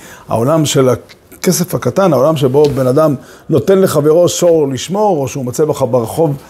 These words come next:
אבדה וכולי, העולם הזה הוא, אה,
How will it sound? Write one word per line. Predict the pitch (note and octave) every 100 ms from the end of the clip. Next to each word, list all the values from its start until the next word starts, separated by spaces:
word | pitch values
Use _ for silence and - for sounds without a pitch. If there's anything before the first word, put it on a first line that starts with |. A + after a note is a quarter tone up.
| - - -
אבדה | A#2 B2+ E3+ F#3+ D#3 C3 C#3
וכולי, | - F3 A#3 B3 - - -
העולם | C#3+ F3 E3
הזה | C#3+ F3+ G3+ -
הוא, | F3+ A3+ C4+ - - _ _ _ _ _ _ _ -
אה, | D3+ C#3